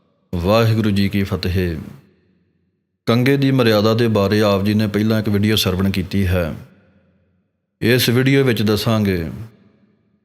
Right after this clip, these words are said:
ਕਿ ਅੰਮ੍ਰਿਤਧਾਰੀ ਨੂੰ ਪੰਜ ਗਲਤੀਆਂ ਨਹੀਂ ਕਰਨੀਆਂ ਚਾਹੀਦੀਆਂ, ਜੋ ਕੰਘੇ ਦੀ ਮਰਿਆਦਾ ਬਾਰੇ ਤੇ ਸਾਂਭ ਸੰਭਾਲ ਬਾਰੇ ਹੈ।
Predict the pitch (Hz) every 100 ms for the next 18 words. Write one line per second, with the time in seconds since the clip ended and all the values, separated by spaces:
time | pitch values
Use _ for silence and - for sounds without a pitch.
0 | _ _ _ - 113 117 131 135 139 135
1 | 110 107 113 117 120 131 127 107 107 110
2 | 113 113 117 113 107 120 107 98 104 101
3 | 104 98 98 87 73 - _ _ _ _
4 | _ _ _ - 104 101 113 127 123 120
5 | 110 101 101 117 113 113 117 117 107 110
6 | 117 117 113 104 90 90 92 95 90 87